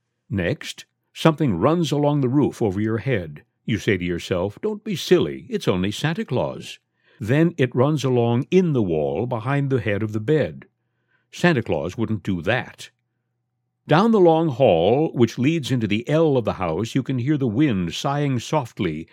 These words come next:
with an occasional reassuring bang of a door. The unmistakable sound of someone dying in great pain rises from just below the windowsill.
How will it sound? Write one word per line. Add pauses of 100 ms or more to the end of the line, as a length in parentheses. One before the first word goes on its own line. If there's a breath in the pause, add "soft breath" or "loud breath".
(180 soft breath)
with
an
occasional
reassuring
bang
of
a
door. (680)
The
unmistakable
sound
of
someone
dying
in
great
pain (220 loud breath)
rises
from
just
below
the
windowsill.